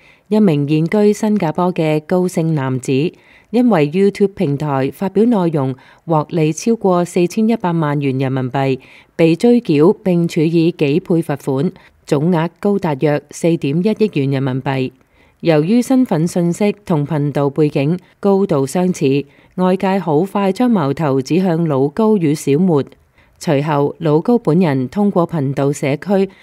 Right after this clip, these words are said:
發表文章回應，否認離婚同被罰款等傳聞，強調相關講法並不屬實。不過，討論並未因為咁降溫。部分網友指出，呢個頻道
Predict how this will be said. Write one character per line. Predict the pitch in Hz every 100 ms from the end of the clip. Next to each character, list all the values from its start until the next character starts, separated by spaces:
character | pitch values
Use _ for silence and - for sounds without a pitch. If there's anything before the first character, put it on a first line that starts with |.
| -
發 | _ 175
表 | - 139 170
文 | 190 185
章 | - 202 202
回 | 147
應， | 131 139 135 - _ _ _
否 | - 143 139
認 | 202 180 170
離 | - 165 147 147
婚 | 247 254 254 -
同 | 151
被 | 135 139 151
罰 | - -
款 | - 139 185
等 | 160 175
傳 | - 160
聞， | 139 127 123 - _ _ _ _
強 | - 147 139
調 | 147 147
相 | 220 208
關 | 208 214 214
講 | 135 147
法 | 170 165
並 | - 147 139
不 | 185
屬 | 190 151
實。 | - 143 139 _ _ _ _ -
不 | 202
過， | 196 170 165 156 _
討 | - 165 214
論 | 240 202 190
並 | 185 180 175
未 | 165
因 | 190 226
為 | 175
咁 | 151 139 143
降 | 160 160
溫。 | 180 180 180 _ _ _ _ _
部 | 165
分 | 165 165 165
網 | 143 165
友 | 165 160
指 | 160 143
出， | 202 185 - _ _ _
呢 | 262 269
個 | 214
頻 | 196 160 160
道 | 160 160 160